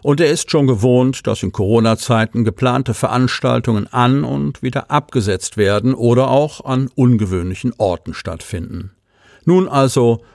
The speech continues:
das Fußballstadion in Drochtersen, wo sonst Fans dicht gedrängt die Spiele des Regionalligisten Drochtersen Assel auf dem Rasen verfolgen.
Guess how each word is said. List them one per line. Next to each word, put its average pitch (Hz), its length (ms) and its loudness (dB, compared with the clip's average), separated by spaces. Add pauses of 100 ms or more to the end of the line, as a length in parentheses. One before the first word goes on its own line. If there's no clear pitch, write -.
das - 180 -2
Fußballstadion 98 1080 -2
in 104 100 -2
Drochtersen, 107 680 -2 (100)
wo 175 120 2
sonst 151 400 0
Fans 113 460 -2
dicht - 320 -2
gedrängt 107 420 0
die 123 80 -2
Spiele 143 360 0
des 110 220 0
Regionalligisten 107 880 0
Drochtersen 110 680 0
Assel 107 400 -4
auf - 180 -10
dem 120 160 -4
Rasen 101 420 -2
verfolgen. 95 680 -6